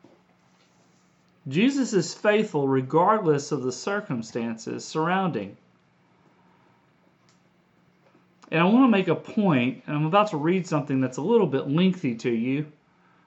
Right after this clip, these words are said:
and you can follow along if you want to in just a second in Romans ten, if you want to in your Bibles. But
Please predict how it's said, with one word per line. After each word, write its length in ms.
and 160
you 120
can 100
follow 300
along 320
if 160
you 100
want 220
to 160
in 80
just 160
a 80
second 300
in 100
Romans 420
ten, 320
if 140
you 100
want 160
to 100
in 120
your 100
Bibles. 680
But 460